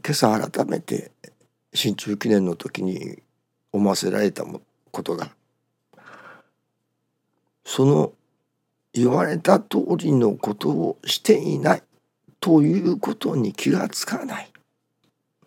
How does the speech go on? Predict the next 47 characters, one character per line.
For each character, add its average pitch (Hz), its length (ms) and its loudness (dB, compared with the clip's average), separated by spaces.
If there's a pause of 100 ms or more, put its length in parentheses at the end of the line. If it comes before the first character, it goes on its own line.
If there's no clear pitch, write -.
(520)
自 113 200 0
分 143 160 6
が 135 160 4
間 127 120 2
違 - 20 -2 (260)
っ - 60 -6 (180)
て - 100 -6
い 131 100 -4
る 131 120 -8
と 120 240 0
い 143 140 2
う 147 100 2
こ 196 120 -8
と 139 140 0
に 127 160 -4
気 - 160 -10
が 147 140 -6
つ - 120 -4
か - 180 -8
な - 140 -12
い - 80 -18 (1040)
こ - 160 -2
と 117 160 -2
が 135 160 0 (160)
い 113 120 -6
か 196 160 2
に 165 220 0
多 139 240 2
い 127 80 2
か - 220 -8
と - 100 -12 (260)
い 107 100 -2
う 98 200 0
こ - 180 -6
と - 120 -14
で - 100 -10
す - 180 -8
ね。 190 220 -2 (2500)
も 90 640 4
う - 40 -8
自 101 260 -2
分 123 120 0
は 117 140 2
正 131 340 -2
し - 160 -6
い - 40 -16
と、 - 120 -14